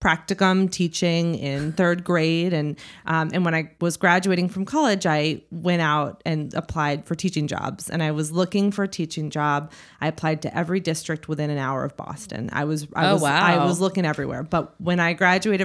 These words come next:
Speaker 1: from college, was a really hard time to graduate. I mean, now they look back and they say, like, "Those oh nine, those oh nine grads had it real tough." It was a really,
Speaker 2: Oh, it's a tough
Speaker 1: it was
Speaker 2: year.
Speaker 1: a really hard year. Everyone in the entire district that I was working had gotten pink slipped, had basically gotten fired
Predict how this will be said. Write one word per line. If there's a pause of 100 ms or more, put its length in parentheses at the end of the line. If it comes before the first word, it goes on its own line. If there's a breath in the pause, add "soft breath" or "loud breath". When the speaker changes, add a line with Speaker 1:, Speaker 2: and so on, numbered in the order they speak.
Speaker 1:
from
college,
was
a
really
hard
time
to
graduate.
I
mean,
now
they
look
back
and
they
say,
like,
"Those
oh
nine,
those
oh
nine
grads
had
it
real
tough."
It
was
a
really,
Speaker 2:
Oh,
it's
a
tough
Speaker 1:
it
was
Speaker 2:
year.
Speaker 1:
a
really
hard
year.
Everyone
in
the
entire
district
that
I
was
working
had
gotten (120)
pink
slipped,
had
basically
gotten
fired